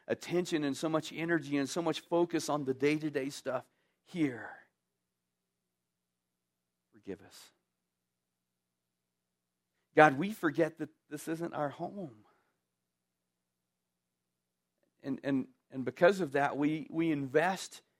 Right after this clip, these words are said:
in this life a-, as if this were the one that was gonna last, and,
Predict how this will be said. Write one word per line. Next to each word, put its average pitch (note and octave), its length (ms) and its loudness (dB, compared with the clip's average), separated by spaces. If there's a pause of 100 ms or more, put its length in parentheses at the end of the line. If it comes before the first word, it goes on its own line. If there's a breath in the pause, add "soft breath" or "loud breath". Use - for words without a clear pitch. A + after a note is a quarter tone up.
(120)
in C#3+ 320 0 (180)
this F#3+ 340 2
life D3+ 540 0 (360)
a-, - 200 0
as C3+ 220 0
if D3+ 160 2
this F3+ 260 0
were F3+ 140 4
the C#3+ 140 2
one E3 320 4
that E3 120 -2
was D3+ 180 -2
gonna D#3 220 0
last, D#3 520 -2
and, C3+ 160 -4